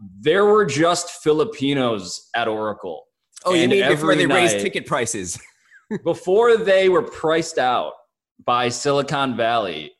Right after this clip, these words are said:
Speaker 1: Filipinos were absolutely mobbing Oracle Arena. Every night was Filipino Heritage Night. That's what the Warriors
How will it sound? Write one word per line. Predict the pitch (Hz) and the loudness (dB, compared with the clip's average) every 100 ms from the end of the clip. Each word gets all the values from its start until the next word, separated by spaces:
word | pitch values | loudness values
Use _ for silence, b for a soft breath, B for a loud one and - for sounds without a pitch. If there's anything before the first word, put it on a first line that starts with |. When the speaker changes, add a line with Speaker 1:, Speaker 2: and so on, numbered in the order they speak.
| _ | _
Speaker 1:
Filipinos | 139 156 - 160 196 156 143 139 123 | -2 -2 -2 -6 -2 0 0 -2 -6
were | 123 139 139 135 - _ _ _ _ _ - | -2 0 0 -2 -8 _ _ _ _ _ -8
absolutely | 143 160 165 - 175 135 151 156 135 127 123 | -4 -4 -6 -8 -8 -6 -6 -6 -6 -4 -4
mobbing | 107 113 120 147 151 131 110 107 110 | -6 -4 0 0 0 -2 -4 -8 -10
Oracle | - 131 139 143 147 | -6 -4 -4 -6 -8
Arena. | 135 185 180 101 | -6 -4 -4 -2
Every | 165 180 185 180 | -2 0 0 0
night | 165 190 170 135 - _ _ _ | 0 2 0 -2 -6 _ _ _
was | 120 151 156 147 | -2 0 0 -2
Filipino | - 160 160 165 165 170 | -4 -2 -2 -2 -4 -4
Heritage | 156 185 214 170 113 | -2 -2 0 -2 -4
Night. | 101 92 73 62 | -8 -8 -10 -10
That's | - 139 165 - | -4 -4 -4 -6
what | 156 160 156 - | -4 -2 -4 -8
the | |
Warriors | 139 135 143 147 147 147 | -6 -2 0 -2 -4 -8